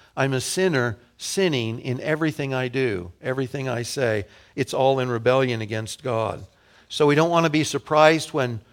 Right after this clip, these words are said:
we sin. We don't want to be surprised when others sin, because though we're saints, we're still at times characterized by sin, by moral failure.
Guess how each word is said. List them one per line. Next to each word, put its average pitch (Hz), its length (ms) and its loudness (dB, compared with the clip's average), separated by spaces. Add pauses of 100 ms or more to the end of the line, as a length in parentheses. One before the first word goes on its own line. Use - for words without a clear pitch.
(300)
we 165 220 0
sin. 135 540 -2 (1040)
We 123 100 -4
don't 131 160 0
want 139 160 0
to 135 40 -4
be 135 120 -2
surprised 139 440 2
when 131 140 0
others 147 340 2
sin, 117 480 -6 (960)
because 117 380 -2
though 123 180 4
we're 143 160 2
saints, - 800 -2
we're 127 140 -4
still 131 320 2
at 135 100 -2
times 120 320 -4
characterized 110 800 -2
by 113 100 -2
sin, 110 420 -6
by 104 140 -6
moral 110 320 -6
failure. 104 600 -4